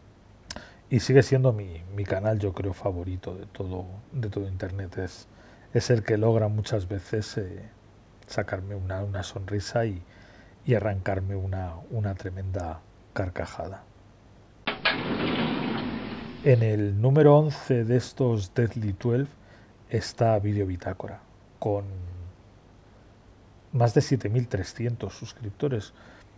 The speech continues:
Es un canal que lleva un tiempo bastante parado en cuanto a contenido. Siempre se ha dedicado a videojuegos.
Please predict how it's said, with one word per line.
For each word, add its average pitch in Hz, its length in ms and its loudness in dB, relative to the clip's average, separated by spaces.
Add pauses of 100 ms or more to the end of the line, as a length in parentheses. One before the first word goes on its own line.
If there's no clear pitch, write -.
(300)
Es - 160 2
un 208 120 0
canal 190 260 6
que 139 120 4
lleva 165 180 2
un 139 80 2
tiempo 147 420 2 (1600)
bastante 120 920 4
parado 110 380 2
en 101 60 -2
cuanto 95 260 -4
a 92 60 -4
contenido. 101 400 -2
Siempre 143 240 -6
se 175 60 4
ha 170 40 10
dedicado 120 280 6
a 95 60 0
videojuegos. 92 640 -8